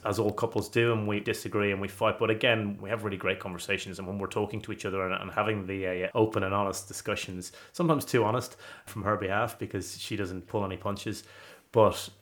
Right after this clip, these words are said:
I'm very, very lucky. You know, I really hope my opportunity to kind of support her will come in the next few years.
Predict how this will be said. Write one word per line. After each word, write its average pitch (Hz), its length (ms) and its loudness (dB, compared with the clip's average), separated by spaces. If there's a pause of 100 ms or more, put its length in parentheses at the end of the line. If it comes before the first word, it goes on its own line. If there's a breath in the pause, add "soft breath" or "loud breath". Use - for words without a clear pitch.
I'm 101 320 -2
very, 117 260 10
very 92 160 4
lucky. 90 340 -4 (140)
You 113 60 -12
know, 104 80 -6
I 110 80 0
really 113 280 6
hope 107 320 4 (140)
my 104 300 0
opportunity 98 420 -2
to - 80 -16
kind 98 140 -4
of - 40 -10
support - 340 -6
her 104 180 0
will 95 160 -2
come 98 240 -6
in 92 40 -6
the 95 80 -4
next 98 200 -6
few 101 100 -4
years. 107 280 -6